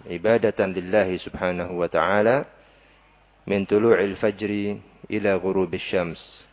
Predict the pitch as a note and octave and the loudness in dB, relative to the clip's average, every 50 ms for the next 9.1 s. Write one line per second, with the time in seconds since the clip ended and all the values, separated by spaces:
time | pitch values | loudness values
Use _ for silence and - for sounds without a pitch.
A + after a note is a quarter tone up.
0 | _ _ _ _ _ _ _ _ _ _ _ _ _ _ _ _ _ _ - - | _ _ _ _ _ _ _ _ _ _ _ _ _ _ _ _ _ _ 0 4
1 | G2 G2 G2 G2 G#2 G#2+ A2 A2 A2 A2+ A2+ A2 B2+ - _ _ - - - - | 4 6 6 4 2 2 0 0 -2 -4 -6 -10 -12 -18 _ _ -20 -20 -12 -2
2 | - G2+ F#2+ F2 G#2 G#2 - G2 G2+ F#2+ F2+ - A#2+ A#2 G#2+ A2+ G#2+ G#2 G#2 G#2 | -2 -2 0 2 0 0 2 2 -2 -2 2 4 2 4 4 4 4 4 2 0
3 | G#2 A2+ - - _ _ _ _ _ _ _ _ _ _ _ _ _ _ _ _ | -6 -12 -18 -20 _ _ _ _ _ _ _ _ _ _ _ _ _ _ _ _
4 | _ _ - F#2 F2 F2+ - F#2+ - - A#2 G#2 F#2+ G2 G2+ F#2 F2+ F2+ F2 - | _ _ -2 0 0 0 0 -2 0 2 2 2 4 2 0 0 0 -4 -10 -12
5 | - - - _ _ _ _ _ _ _ - - - G#2+ G#2 G#2 G2 E2+ F#2+ F#2 | -16 -20 -20 _ _ _ _ _ _ _ -16 -4 4 6 6 6 6 4 0 -4
6 | - - - - G#2 F#2+ F#2+ G#2 G2+ G2+ F#2+ F#2 F2+ F2+ F2 D#2+ G2+ G2+ G#2 G2 | -4 -6 -6 -4 -4 -2 0 -2 -2 0 -2 -2 -2 -4 -6 -4 -2 0 2 2
7 | F#2 - F#2+ F#2 - G#2 G2 F#2 F#2+ F2+ F2+ F#2 F2+ - A2 G#2+ - - F#2+ F#2+ | 2 0 -2 -4 -2 -4 -2 -2 -2 -2 -2 -4 -4 -2 -4 -4 -4 -4 -4 -2
8 | F#2 F#2+ F#2+ F#2 - - - - F2 F2+ - - F#2+ F2 - G#2+ G2+ G2 A#2+ C3+ | -2 -2 -2 -4 -6 -8 -6 -4 -4 -4 -4 -6 -8 -4 0 0 0 2 2 0
9 | C3+ | 0